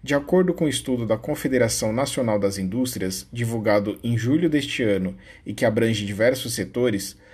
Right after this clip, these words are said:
oitenta e três por cento das empresas afirmam que vão precisar de mais inovação para crescer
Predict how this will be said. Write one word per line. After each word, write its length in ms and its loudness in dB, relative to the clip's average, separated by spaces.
oitenta 480 0
e 60 -2
três 240 0
por 220 -4
cento 360 -2
das 200 2
empresas 680 0
afirmam 460 -2
que 160 -6
vão 260 -2
precisar 560 2
de 180 -6
mais 440 0
inovação 640 0
para 180 0
crescer 640 0